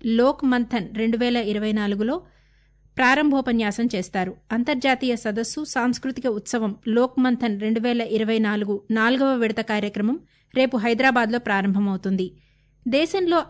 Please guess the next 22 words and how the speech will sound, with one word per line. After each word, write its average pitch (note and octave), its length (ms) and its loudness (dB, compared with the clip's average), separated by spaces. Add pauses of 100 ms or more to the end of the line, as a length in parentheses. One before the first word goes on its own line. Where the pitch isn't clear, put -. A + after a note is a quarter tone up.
అతిపెద్ద C#4+ 420 0
వేడుక A#3+ 380 2
అయిన A3+ 240 2
ఈ A3+ 180 0
కార్యక్రమం A3 720 -2
భారతీయ B3+ 500 0
సంస్కృతి A3+ 680 -4
ఏకత్వాన్ని A#3+ 500 0
ప్రతిబింబిస్తుంది. G3 840 -4 (840)
శిల్పకళా D#4+ 640 2
వేదికలో A#3+ 520 0
ప్రధాన A#3 460 0
కార్యక్రమం A3+ 560 0
జరుగుతుందని, G#3+ 720 0 (140)
పక్కనే D4+ 360 0
ఉన్న C#4+ 200 4
శిల్పారామంలో A#3 840 -2 (100)
హస్తకళల A#3+ 600 0
ప్రదర్శన, A3+ 500 -2 (500)
సాంస్కృతిక D4 560 0
ఉత్సవాలు A#3+ 520 2
జరుగుతాయని G#3+ 680 0